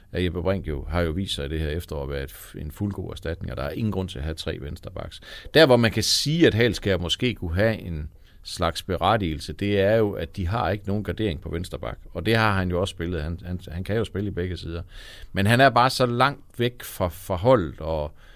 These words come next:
og har vel nærmest ikke spillet siden den frygtelige kamp mod Randers, der hvor han kom ind ved tre et, tror jeg, og var, var med til at, at, at spille tre tre til sidst. Så, så, øh, umiddelbart nej, så skal de ikke hente nogen erstatning for ham. Jonas Jensen,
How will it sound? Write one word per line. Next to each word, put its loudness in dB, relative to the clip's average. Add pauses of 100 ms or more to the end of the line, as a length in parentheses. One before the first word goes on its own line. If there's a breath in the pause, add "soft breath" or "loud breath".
(320 soft breath)
og -2
har 2
vel 0
nærmest 0
ikke -2
spillet 2
siden -2
den 0
frygtelige -4
kamp -2
mod -2
Randers, -2
der -4
hvor -4
han -4
kom -4
ind -4
ved -8 (160)
tre -2
et, -4
tror -8
jeg, -6
og -10
var, -8 (140)
var -6
med -4
til -8
at, -8 (720 soft breath)
at, -8
at -6
spille -8
tre -4
tre -6
til -12
sidst. -8
Så, -6
så, -4 (880)
øh, -16 (1120)
umiddelbart 6
nej, 4
så -6
skal -2
de -4
ikke -2
hente -2
nogen -4
erstatning -6
for -10
ham. -2
Jonas 2
Jensen, 4